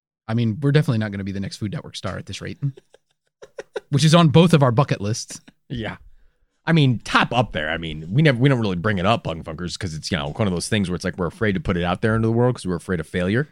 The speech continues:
Speaker 1: I mean, what's next? Is, is Giada De Laurentiis gonna come in there and make a
Speaker 2: I mean, if we're lucky. <laughs>
Speaker 1: produ-, produce a movie about us getting our butts beat? I mean, look,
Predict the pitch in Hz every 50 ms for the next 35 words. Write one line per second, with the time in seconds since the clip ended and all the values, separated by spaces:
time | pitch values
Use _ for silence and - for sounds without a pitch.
0 | _ _ - 123 156 180 185 196 226 - - 147 151 185 196 - - - - 113
1 | 107 98 101 120 - - 117 98 95 95 - - 117 127 139 143 139 151 143 147
2 | 165 _ - - _ _ 131 120 135 143 139 123 117 123 147 - 185 165 - -
3 | 180 180 175 185 180 185 190 185 190 202 190 127 113 110 107 - _ _ _ _
4 | _ _ _ 139 147 165 165 151 117 113 - _ _ _ _ - 143 175 180 170
5 | 147 165 160 156 139 95 - 71 - - - - - - 175 170 165 165 165 -
6 | 185 - - _ _ - 175 170 196 202 180 165 147 151 160 175 180 196 196 185
7 | 190 185 190 202 214 - - - - _ _ _ _ _ _ - 156 160 147 135
8 | 123 - - 143 160 - - - 208 226 247 - - - - - _ _ - -
9 | _ _ _ _ _ _ _ _ - 170 214 202 165 127 104 - -